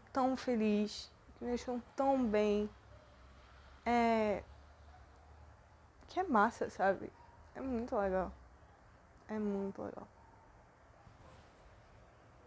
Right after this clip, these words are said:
Meu Deus. Tá vendo? Olha aí, outra coisa que me deixa emocionada. Eu acabei de ver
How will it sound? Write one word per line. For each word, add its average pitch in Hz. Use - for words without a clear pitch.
Meu 254
Deus. 247
Tá 247
vendo? 214
Olha 214
aí, 202
outra 190
coisa 214
que 202
me 196
deixa 196
emocionada. 196
Eu 208
acabei 202
de 240
ver 226